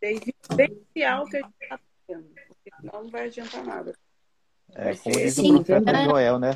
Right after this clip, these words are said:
Speaker 2: Joel ad-, a-, a-, adverte muito sobre isso, quando ele diz
Speaker 1: É.
Speaker 2: lá que seu filho sonharão, os velhos terão visões, entendeu? Então, é,
Speaker 1: Exato.
Speaker 2: alerta
Speaker 3: Sim.
Speaker 2: a respeito disso daí, pra que a gente esteja atento, pra que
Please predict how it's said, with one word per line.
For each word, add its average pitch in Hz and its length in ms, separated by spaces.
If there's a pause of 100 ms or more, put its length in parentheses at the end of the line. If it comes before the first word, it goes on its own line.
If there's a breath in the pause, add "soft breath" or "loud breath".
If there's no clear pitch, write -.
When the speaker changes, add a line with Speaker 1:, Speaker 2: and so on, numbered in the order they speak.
(120)
Speaker 2:
Joel 123 440
ad-, 123 320
a-, 107 340
a-, 101 200
adverte 107 520
muito 139 200
sobre 143 540
isso, - 200 (340)
quando 98 240
ele 104 160
diz 104 260
Speaker 1:
É. 98 40
Speaker 2:
lá 98 120
que 98 320 (520)
seu 107 180
filho 117 420
sonharão, 110 840
os 92 160
velhos 113 460
terão 104 260
visões, 101 480
entendeu? 135 480 (360)
Então, 101 320
é, 127 60
Speaker 1:
Exato. 110 140
Speaker 2:
alerta 104 320
Speaker 3:
Sim. 107 220
Speaker 2:
a - 20
respeito 131 480
disso 131 280
daí, 139 160
pra 131 140
que - 120
a - 20
gente 120 100
esteja 127 300
atento, 127 440 (160)
pra 107 120
que 113 360